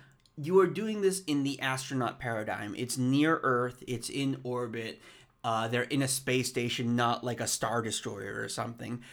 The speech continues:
So we don't have any fiction that establishes an artificial gravity, and they are specifically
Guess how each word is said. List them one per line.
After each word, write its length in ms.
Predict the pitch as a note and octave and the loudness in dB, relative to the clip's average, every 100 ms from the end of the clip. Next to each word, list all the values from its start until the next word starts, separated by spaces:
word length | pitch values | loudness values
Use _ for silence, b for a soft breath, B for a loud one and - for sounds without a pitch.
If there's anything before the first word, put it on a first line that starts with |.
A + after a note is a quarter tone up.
| B | B
So 600 | - - D#3+ D3+ D3+ - - | -6 0 2 4 2 -2 -6
we 160 | F3+ F#3+ | -2 4
don't 240 | A#3 A#3 | 2 2
have 340 | - D3+ E3+ D#3+ | -6 -2 0 2
any 160 | D#3 | 0
fiction 340 | C#3 C#3 C3+ C3 | 0 -2 -2 0
that 100 | A#2+ | 0
establishes 600 | A#2 - B2 B2+ B2+ A#2 | -2 -4 -2 -2 -4 -6
an 80 | A2+ | -6
artificial 520 | A#2+ A#2 A2+ A#2+ B2 | -4 -4 -4 -8 -8
gravity, 380 | B2 B2 A#2 B2 | -2 -2 -2 -4
and 180 | C#3 C#3+ | 0 2
they 160 | F3 F3+ | 2 2
are 220 | D#3 D#3+ | 4 4
specifically 880 | - D#3+ - B3 C4 G#3+ F3+ D3+ | 2 -6 -4 -6 -6 -2 2 2